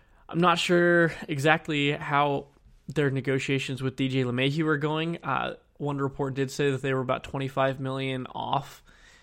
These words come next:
uh, in their negotiations, which is not a small number. <laughs> So,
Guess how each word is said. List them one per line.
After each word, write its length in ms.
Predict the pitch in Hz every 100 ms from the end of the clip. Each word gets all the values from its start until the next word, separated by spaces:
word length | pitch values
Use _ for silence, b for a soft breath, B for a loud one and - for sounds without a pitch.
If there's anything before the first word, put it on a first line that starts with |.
| b -
uh, 160 | 123 -
in 120 | 151
their 100 | 131
negotiations, 680 | 131 131 127 135 131 170 175
which 200 | 185 196
is 140 | 180
not 200 | 202 226
a 60 | 202
small 320 | - - -
number. 360 | 208 214 117 -
<laughs> 60 |
So, 440 | - 151 151 156